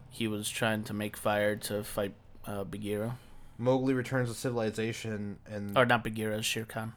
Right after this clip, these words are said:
Speaker 2: villagers chase him out after learning he has a, has a friendship with wolves and accuse him of sorcery. He goes back to the jungle and tries to forget humanity. Teams up with He-, Heth-, Hethi the elephant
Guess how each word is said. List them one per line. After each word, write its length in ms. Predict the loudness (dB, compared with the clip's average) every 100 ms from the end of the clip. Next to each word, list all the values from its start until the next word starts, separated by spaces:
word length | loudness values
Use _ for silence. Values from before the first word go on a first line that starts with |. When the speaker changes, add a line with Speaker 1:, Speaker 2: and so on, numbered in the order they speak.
| -12
Speaker 2:
villagers 680 | -2 2 6 6 6 4 2
chase 360 | 0 0 0 -2
him 80 | -2
out 160 | 0
after 240 | -2 -4 -4
learning 260 | -2 -2 -4
he 60 |
has 140 | -4 -6
a, 120 | -6 -6
has 160 | -4 -4
a 60 | -4
friendship 500 | -2 -2 -2 -6 -6
with 160 | -6 -6
wolves 380 | -2 -2 -2 -8
and 80 | -10
accuse 400 | -12 -6 -6 -4
him 80 | -6
of 60 |
sorcery. 760 | -8 -6 -6 -6 -8 -6 -6 -8 -14 -20 -20 -10
He 160 | -4
goes 220 | 2 2
back 340 | 4 0 0 -2
to 80 | -6
the 80 |
jungle 400 | -4 -2 -2 -2 -4
and 80 |
tries 300 | -4 -4 -4
to 140 | -4 -10
forget 320 | -8 -8 -8
humanity. 580 | -8 -8 -6 -6 -6 -10 -14 -20 -20 _ -20 _ _ _ -20 -20
Teams 300 | -2 0 2
up 180 | 4 4
with 240 | 2 0 -6 -16 -20 -20 -18 -10
He-, 60 | -10 -10 -18 -20 -20 -20 -20 -20
Heth-, 360 | -6 -6 -6 -10 -10
Hethi 340 | -8 -4 -2 0
the 140 | -2
elephant 500 | -2 -2 -2 -4 -4